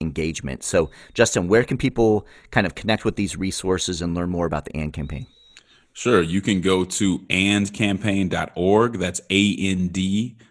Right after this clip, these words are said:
Speaker 2: uh, campaign dot org if you wanna learn more about the organization, or you can go on social media, uh, on Twitter or Instagram at A N D Campaign,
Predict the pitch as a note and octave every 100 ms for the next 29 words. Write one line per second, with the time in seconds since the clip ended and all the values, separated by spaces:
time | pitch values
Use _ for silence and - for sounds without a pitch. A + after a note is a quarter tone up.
0 | _ _ - F2 F2+ - F#2+ - G2 G2+
1 | G#2 G2 F2 D#2+ - F#2+ G2+ A2 F#2 -
2 | F#2 F2+ E2+ F2 F2 E2+ F2 F2+ F2 E2+
3 | D2 F2 E2+ F2 F2+ G2 G#2+ E2+ E2+ F#2
4 | F2+ F2 - F2+ - E2+ F#2 G2 G2+ G2+
5 | - _ _ _ _ _ - _ - F2
6 | E2 - A2 G#2 F#2+ D#2 F#2+ - F#2+ F#2+
7 | F#2+ F#2+ - _ _ - F#2 G2 - -
8 | _ - F#2 G2 G2 F#2 F2+ F#2 G2 F#2+
9 | G#2 F2+ - F#2+ G#2 A2+